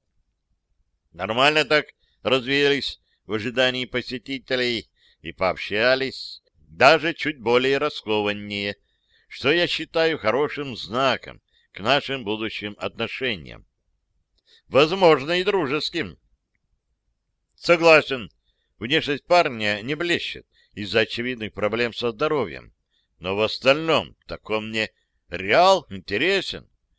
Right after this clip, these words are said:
Да и какая кому разница, как выглядит друг? Динь!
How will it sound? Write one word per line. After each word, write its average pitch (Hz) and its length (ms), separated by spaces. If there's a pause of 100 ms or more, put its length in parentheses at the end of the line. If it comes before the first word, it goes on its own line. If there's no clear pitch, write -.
(260)
Да 117 380
и 80 340
какая 127 420
кому 120 280
разница, 113 580
как 110 240
выглядит 107 520
друг? 104 300 (800)
Динь! 156 800